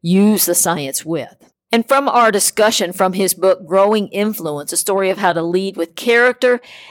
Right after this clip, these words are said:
expertise, and impact, one of the things he talks about, here's a quote from him. "The most important thing that I hope people get from this book is to recognize the tremendous potential they had, have inside of them to develop their influence,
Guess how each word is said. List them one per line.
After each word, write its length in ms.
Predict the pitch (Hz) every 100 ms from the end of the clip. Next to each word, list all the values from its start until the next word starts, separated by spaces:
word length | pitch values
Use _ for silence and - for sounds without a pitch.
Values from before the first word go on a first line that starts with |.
| -
expertise, 640 | 190 202 - 208 - 208 -
and 180 | 151 -
impact, 720 | 202 202 - 156 147 143 - - - - - -
one 260 | 180 214
of 60 | 220
the 60 |
things 280 | 196 196 185
he 100 | 185
talks 320 | - 175 175
about, 180 | 180 160
here's 220 | 185 180
a 40 | 180
quote 360 | - 185 160
from 180 | - 170
him. 400 | 170 170 147 156 - _ _ _
"The 80 | 202
most 300 | 214 254 -
important 320 | 285 233 185
thing 160 | 190 180
that 100 | 180
I 120 | 190
hope 260 | 202 185 -
people 300 | 214 - 170
get 260 | 185 175
from 240 | - 175 160
this 220 | 165 -
book 400 | 165 160 151 -
is 120 | 180 -
to 140 | 185
recognize 520 | 190 196 214 180 175
the 80 | 175
tremendous 580 | - 180 175 208 247 247
potential 640 | 220 - 214 214 196 147 - - - -
they 140 | 190
had, 340 | 185 180 175 -
have 320 | 196 196 180
inside 560 | 151 170 - 185 175 214
of 100 | 165
them 180 | 160 156
to 100 | 165
develop 480 | 175 147 185 208 214
their 120 | 196
influence, 720 | 190 220 170 151 143 120 -